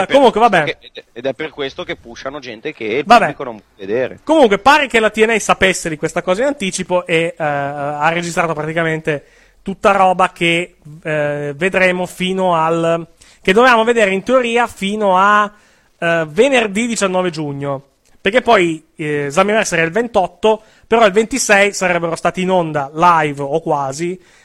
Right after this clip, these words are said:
Speaker 2: da, eh, dalla, dall'Impact Zone per fare l'ultima puntata di, di Impact praticamente prima di Slammiversary. Se non fosse che adesso hanno roba fi-, registrata fino al diciannove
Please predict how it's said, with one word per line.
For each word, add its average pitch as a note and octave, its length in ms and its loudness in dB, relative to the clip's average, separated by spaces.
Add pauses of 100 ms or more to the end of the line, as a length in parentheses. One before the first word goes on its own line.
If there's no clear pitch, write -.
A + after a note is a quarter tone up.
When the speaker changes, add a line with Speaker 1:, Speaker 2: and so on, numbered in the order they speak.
Speaker 2:
da, D#3 440 4
eh, C#3 460 -2
dalla, D#3+ 420 2
dall'Impact F3 400 0
Zone A3 180 2
per G3+ 100 -2
fare D#3 160 -4
l'ultima E3+ 300 -2
puntata D3+ 340 -4
di, C#3+ 240 -8
di E3 160 -2
Impact D#3+ 240 -4
praticamente D3 420 -6
prima C#3+ 200 -10
di C#3 60 -10
Slammiversary. B2+ 600 -16 (880)
Se - 220 4
non A4+ 120 6
fosse C4+ 420 6
che F#3+ 200 4
adesso D4+ 320 4
hanno A#3 200 6
roba C#4+ 180 6
fi-, A#3 100 -2
registrata A3 340 -2
fino G#3 160 0
al G3+ 40 2
diciannove D#3 680 -2